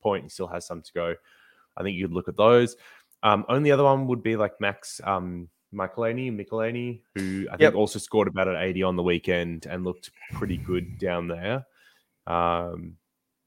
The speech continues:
Speaker 2: He's
Speaker 1: key
Speaker 2: just
Speaker 1: defender,
Speaker 2: one eighty-seven
Speaker 1: obviously.
Speaker 2: now.
Speaker 1: Yeah, he's one eighty-seven.
Speaker 2: <sighs> Yeah, tough,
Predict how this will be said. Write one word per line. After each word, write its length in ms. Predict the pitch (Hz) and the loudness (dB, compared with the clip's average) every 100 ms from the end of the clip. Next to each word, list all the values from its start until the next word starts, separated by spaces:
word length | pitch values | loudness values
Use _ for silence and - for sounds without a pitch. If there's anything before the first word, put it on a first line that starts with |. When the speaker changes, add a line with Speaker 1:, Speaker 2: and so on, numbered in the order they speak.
| _ | _
Speaker 2:
He's 120 | 139 - | -10 2
Speaker 1:
key 80 | 113 | 4
Speaker 2:
just 20 | |
Speaker 1:
defender, 60 | 185 | 6
Speaker 2:
one 100 | 117 | 4
eighty-seven 500 | 113 98 98 113 107 | 4 6 6 6 4
Speaker 1:
obviously. 80 | 104 | 4
Speaker 2:
now. 220 | 104 101 | 0 0
Speaker 1:
Yeah, 160 | 101 92 | 2 2
he's 160 | 92 | 2
one 120 | 98 92 | 0 -2
eighty-seven. 500 | 85 - 85 82 82 _ | -4 -6 -8 -8 -14 _
Speaker 2:
<sighs> 440 | 80 127 113 117 117 - - - - - | -2 0 2 -2 -6 -10 -12 -14 -14 -12
Yeah, 340 | - 113 107 107 - _ _ _ _ _ | -4 0 0 -2 -6 _ _ _ _ _
tough, 400 | - 110 107 - | 0 0 0 -10